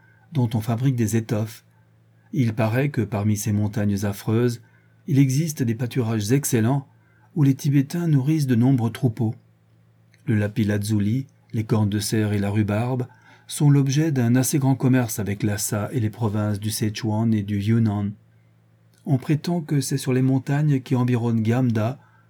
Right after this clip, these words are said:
qu'on recueille la meilleure qualité de rhubarbe. Ce district foisonne aussi en gibier de toute espèce.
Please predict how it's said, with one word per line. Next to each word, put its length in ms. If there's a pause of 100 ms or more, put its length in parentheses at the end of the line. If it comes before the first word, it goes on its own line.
(280)
qu'on 120
recueille 420
la 140
meilleure 260
qualité 440
de 100
rhubarbe. 560 (920)
Ce 180
district 580
foisonne 520
aussi 320
en 100
gibier 480
de 100
toute 220
espèce. 580